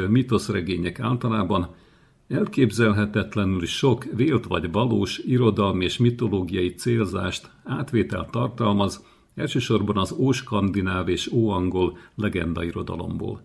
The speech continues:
De kortárs irodalmi művek, főleg tündérmesék is hatottak Tolkienra. Ezen kívül,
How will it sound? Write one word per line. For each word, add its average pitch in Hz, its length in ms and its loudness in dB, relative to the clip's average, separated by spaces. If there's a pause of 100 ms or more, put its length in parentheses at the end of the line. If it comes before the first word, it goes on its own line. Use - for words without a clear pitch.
(640)
De 147 280 0
kortárs 104 680 4
irodalmi 104 520 2
művek, 98 580 2
főleg 92 280 -4
tündérmesék 95 720 0
is - 120 -8
hatottak - 600 -4
Tolkienra. 87 800 -2 (520)
Ezen 131 300 4
kívül, 87 420 0